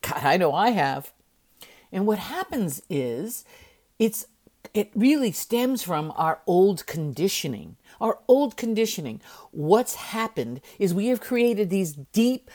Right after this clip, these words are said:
mental grooves in our brain, and our mind is conditioned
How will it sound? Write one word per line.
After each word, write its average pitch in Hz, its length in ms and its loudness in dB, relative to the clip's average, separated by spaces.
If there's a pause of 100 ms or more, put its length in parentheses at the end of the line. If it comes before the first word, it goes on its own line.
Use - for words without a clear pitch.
(160)
mental 226 680 0
grooves 202 440 0
in 165 100 0
our 175 160 -2
brain, 160 500 -2 (240)
and 180 100 0
our 165 100 2
mind 196 540 0
is 214 140 0
conditioned 175 760 -4